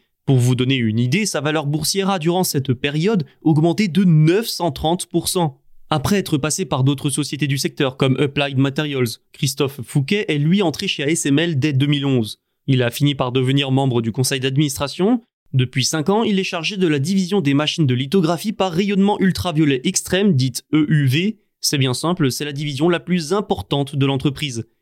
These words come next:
Ces machines permettent de graver les meilleures puces du monde, celles dans nos smartphones pour l'intelligence artificielle, l'armement, les data centers.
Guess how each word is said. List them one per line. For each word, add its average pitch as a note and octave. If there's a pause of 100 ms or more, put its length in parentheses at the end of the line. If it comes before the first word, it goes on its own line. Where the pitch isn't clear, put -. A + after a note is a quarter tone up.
(200)
Ces -
machines G3+
permettent F3+
de D3+
graver D#3+
les F#3
meilleures G3
puces F3+
du F3
monde, D#3+ (180)
celles C#3+
dans A#2+
nos A#2+
smartphones F#3
pour C3+
l'intelligence C#3+
artificielle, G3
l'armement, G3
les F3
data F#3+
centers. E3+